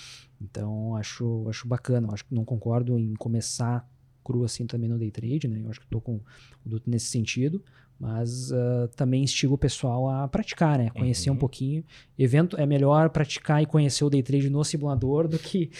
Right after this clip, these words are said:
Speaker 1: daqui a pouco cair de cabeça
Speaker 2: Cara.
Speaker 1: e, e, e ver o que acontece, né?
Speaker 2: Assim, ó, quem, quem tá lá dentro no day trade,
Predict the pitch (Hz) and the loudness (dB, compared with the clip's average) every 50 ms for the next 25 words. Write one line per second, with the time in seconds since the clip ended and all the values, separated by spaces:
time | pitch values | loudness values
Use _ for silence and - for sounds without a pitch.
0 | - - - - - - 120 - 160 147 - - - - 175 165 147 135 143 - | -16 -16 -16 -10 -6 -6 0 2 2 2 2 -4 2 4 6 6 6 4 4 2
1 | 160 131 123 127 131 147 147 - - 147 143 147 143 147 147 147 147 156 156 156 | 4 4 6 6 6 4 4 4 4 4 4 4 4 2 0 -2 -2 -4 -4 -2
2 | 156 156 151 151 160 160 156 147 156 156 156 151 147 143 143 139 123 139 143 131 | -2 -2 -4 -6 -6 -8 -8 -6 -6 -4 -4 -4 -4 -4 -4 -2 2 2 2 2
3 | - 143 - 143 135 123 123 113 107 104 - - 107 107 - - - 156 135 - | 0 -2 -2 -2 -2 0 -2 -2 -2 -4 -8 -12 -4 -4 -4 0 2 0 0 0
4 | - - - 160 190 254 277 - - _ _ - 160 185 226 254 220 - 143 143 | -2 0 2 2 2 2 -2 -6 -12 _ _ 0 2 2 2 2 2 0 0 0
5 | 160 165 135 104 95 98 104 127 123 127 113 104 107 104 92 - - 87 87 95 | 2 0 -2 -2 -2 -2 -2 -4 -4 -4 -4 -2 -2 -4 -4 -6 -6 -4 -4 -2
6 | 127 127 92 85 78 82 | -2 -2 -4 -6 -10 -12